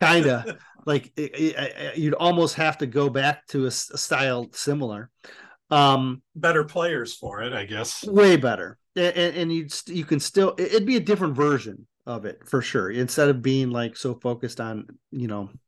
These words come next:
Speaker 1: these big bodies, you'd still have your athletes and, and, and your attacking concepts. But having a combination of a guy like Will Anderson opposite Hutchinson is, is drool worthy.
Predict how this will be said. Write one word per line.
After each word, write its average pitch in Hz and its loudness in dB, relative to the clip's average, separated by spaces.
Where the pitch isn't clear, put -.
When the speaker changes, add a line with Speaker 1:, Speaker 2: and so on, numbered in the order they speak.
Speaker 1:
these 120 4
big 113 6
bodies, 113 2
you'd 113 -8
still 131 0
have 123 0
your 117 -2
athletes 117 -6
and, 110 -8
and, 123 -6
and 127 -4
your 113 -2
attacking 110 -4
concepts. 107 -8
But 151 6
having 226 6
a 214 8
combination 170 6
of 139 6
a 135 6
guy 131 6
like 135 6
Will 127 6
Anderson 120 0
opposite 120 -4
Hutchinson 110 -6
is, 123 -4
is 123 0
drool 127 2
worthy. 101 -8